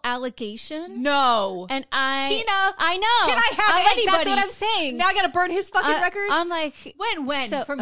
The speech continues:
Speaker 2: years
Speaker 1: okay.
Speaker 2: ago? Or what is
Speaker 1: So,
Speaker 2: it?
Speaker 1: I guess in the state of New York, there was this, they
Speaker 2: These
Speaker 1: had,
Speaker 2: men!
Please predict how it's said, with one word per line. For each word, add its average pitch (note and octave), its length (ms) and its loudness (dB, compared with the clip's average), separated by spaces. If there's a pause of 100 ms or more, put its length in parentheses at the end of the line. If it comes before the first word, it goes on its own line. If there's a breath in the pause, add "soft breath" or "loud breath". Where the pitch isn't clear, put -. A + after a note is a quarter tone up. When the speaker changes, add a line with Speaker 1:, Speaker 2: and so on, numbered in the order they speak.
Speaker 2:
years C#4+ 240 -8
Speaker 1:
okay. E4+ 80 -12
Speaker 2:
ago? F#4 420 -6
Or A#3+ 140 -12
what B3 160 -10
is C4 80 -8
Speaker 1:
So, C4 260 0
Speaker 2:
it? - 80 -6
Speaker 1:
I B3 80 -6
guess C#4 300 -8
in E4+ 100 -8
the D#4 80 -6
state B3+ 400 -10
of A#3+ 100 -12
New A#3 80 -8
York, G#3+ 420 -8
there G#3 140 -8
was G3 380 -12
this, - 520 -12
they A#3 80 -12
Speaker 2:
These F3+ 100 -12
Speaker 1:
had, G#3+ 100 -10
Speaker 2:
men! F4+ 560 -6